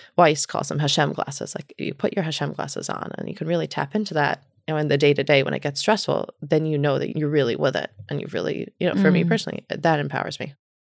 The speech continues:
Speaker 2: Oh, I love that. Like, if you can distill it for your children, then it gives you this feeling of integration. Like, this is something that I've made p-, part of my life that I could explain in such simple terms. Like, it's so much a part of me.
Speaker 1: Exactly, yeah.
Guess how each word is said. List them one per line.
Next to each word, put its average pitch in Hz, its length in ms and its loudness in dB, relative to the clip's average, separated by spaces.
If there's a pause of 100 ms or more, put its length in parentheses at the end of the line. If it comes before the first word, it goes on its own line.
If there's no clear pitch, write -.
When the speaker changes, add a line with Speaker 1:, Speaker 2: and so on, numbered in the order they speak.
(460)
Speaker 2:
Oh, 190 320 2 (760)
I 208 120 8
love 190 280 6
that. 165 180 6
Like, 165 180 2
if 185 160 0
you 196 80 6
can 196 160 6
distill 175 400 4
it 175 140 2
for 180 100 0
your 170 120 4
children, 160 520 4
then 156 140 6
it 175 80 -2
gives 160 260 4
you 165 60 6
this 156 400 2 (680)
feeling 170 440 8
of 156 300 4
integration. 180 680 2 (160)
Like, 185 160 -10
this 180 220 0
is 170 100 -2
something 165 400 2
that 156 140 4 (100)
I've - 140 0
made 165 180 -2
p-, - 60 -10 (160)
part 156 180 2
of 156 60 0
my 165 100 2
life 165 260 0
that 170 100 -2
I 160 80 2
could 156 260 -2 (480)
explain 170 340 4
in 165 140 6
such - 180 -2
simple 165 320 2
terms. 175 460 -2
Like, 175 120 -4
it's 170 200 -4
so 165 160 4
much 156 200 2
a 160 40 -4
part 160 240 0
of 156 60 -4
me. 165 200 -4 (760)
Speaker 1:
Exactly, 151 480 -8
yeah. 156 200 -2